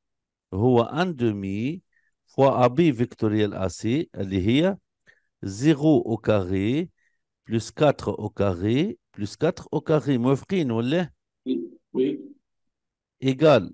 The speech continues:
Speaker 1: un demi racine de seize et seize, racine de trente-deux. Alors, trente-deux هي ستاش في اثنين. Égal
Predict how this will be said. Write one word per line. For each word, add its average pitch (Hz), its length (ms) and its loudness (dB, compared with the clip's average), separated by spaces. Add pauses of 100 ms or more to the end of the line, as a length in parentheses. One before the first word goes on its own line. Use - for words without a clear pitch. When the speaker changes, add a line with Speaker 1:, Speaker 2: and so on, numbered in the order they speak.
(160)
Speaker 1:
un 165 140 2
demi 120 760 -2 (360)
racine 139 600 -2
de 160 360 2
seize 156 380 -4
et 147 60 -4
seize, 117 400 0
racine 123 360 -4
de 147 120 -2
trente-deux. 120 600 -2 (1900)
Alors, 110 320 4 (180)
trente-deux 117 520 0
هي 151 200 2
ستاش 160 500 -6
في 165 140 -6
اثنين. 110 460 -8 (960)
Égal 101 420 -2